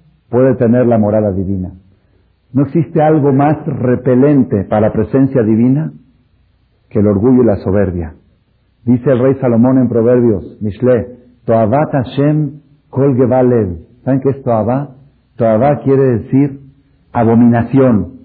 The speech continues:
asco. Asco para Dios, toavá, abominación para Dios, toda persona que tiene orgullo en su corazón. En su corazón, ¿eh? Puede, puede estar caminando así con humildad, pero si por dentro se siente,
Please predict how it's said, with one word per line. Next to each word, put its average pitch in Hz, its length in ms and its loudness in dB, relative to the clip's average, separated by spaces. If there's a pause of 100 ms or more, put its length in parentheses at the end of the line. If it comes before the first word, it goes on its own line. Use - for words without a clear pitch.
asco. 131 500 -4 (720)
Asco 160 720 -2
para 135 240 2
Dios, 143 540 2
toavá, 143 520 2
abominación 156 840 2
para 160 240 2
Dios, 180 480 0 (400)
toda 147 260 0
persona 143 680 -2 (360)
que 98 120 -8
tiene 123 220 2
orgullo 113 420 0
en 101 80 -4
su 92 140 -10
corazón. 90 460 -12 (420)
En 98 100 -8
su 123 180 -4
corazón, 110 540 -4
¿eh? 135 100 -10 (1040)
Puede, 143 240 2
puede 139 220 0
estar 139 180 -2
caminando 120 480 2
así 123 260 0
con 110 180 0
humildad, 107 440 0 (580)
pero 95 120 -4
si 110 100 -4
por 104 200 -2
dentro 127 240 0
se 101 120 -6
siente, 107 600 -4